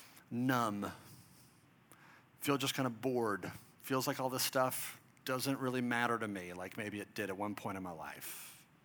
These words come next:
And if there was someone like that, you, you, you might wanna sit down with them and say, "Okay, there's a lot of reasons for how that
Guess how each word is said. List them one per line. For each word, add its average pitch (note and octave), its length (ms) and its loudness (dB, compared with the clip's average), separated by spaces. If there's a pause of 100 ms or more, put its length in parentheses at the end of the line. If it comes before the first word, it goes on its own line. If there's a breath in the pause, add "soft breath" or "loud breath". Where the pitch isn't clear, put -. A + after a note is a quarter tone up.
(1200 loud breath)
And E3+ 80 8
if F#3 80 6
there C4+ 80 8
was A#3+ 80 8
someone B3 200 6
like F#3 160 6
that, F3+ 220 10
you, E3 120 8
you, E3 260 2
you E3+ 160 0
might E3 180 6
wanna D#3 200 4
sit C#3 160 2
down C#3+ 180 6
with C#3 120 4
them D3 120 4
and C3+ 100 2
say, C3+ 300 4
"Okay, A2+ 380 0 (540 loud breath)
there's C#3+ 160 2
a C#3+ 40 0
lot D3+ 160 6
of D#3 60 4
reasons C3+ 340 2
for A#2+ 160 2
how A2+ 160 2
that A2 240 0